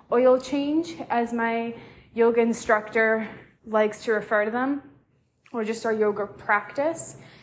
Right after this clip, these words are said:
He's like, "Even if you don't give it a hundred percent, you just come in, you give it whatever you have, or maybe you just fucking stay in child's pose." <laughs> And your oil is changed for the day, right? And so the first habit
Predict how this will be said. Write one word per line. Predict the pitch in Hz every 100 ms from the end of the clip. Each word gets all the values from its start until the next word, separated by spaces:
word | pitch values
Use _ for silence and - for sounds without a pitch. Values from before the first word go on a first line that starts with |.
| -
He's | - 214
like, | 214
"Even | 240 262
if | 262
you | 269
don't | 262
give | 262 254
it | 262
a |
hundred | 247 254 254
percent, | 262 254 277 247
you | 208
just | 214 214
come | - 226 226
in, | 262 285
you | 233 214 - - - -
give | 240
it | 233
whatever | 226 220 233 226
you | 214
have, | 208 226 247 277
or | 226
maybe | 208 208
you | 208
just | 202
fucking | - 208 208
stay | 196 208
in | 190 190
child's | - 262 285 285
pose." | 320 320 330 330 - - - _ _ _ _ _ _ _ - - - - - -
<laughs> | 240 - - - - -
And | 233
your | 240
oil | 254 277 285
is | 269 -
changed | 254 269 285 269
for | - 220
the | 208
day, | 202 202 - 226
right? | 220 220 233 - - _ _ _ _ _
And | 254 254
so | - 269 269 277 262 - - _ _ _ _ _ _ _ _ _ _ _ _ _ _ 233
the | 269
first | 311 349 349
habit | - 262 254 233 226 -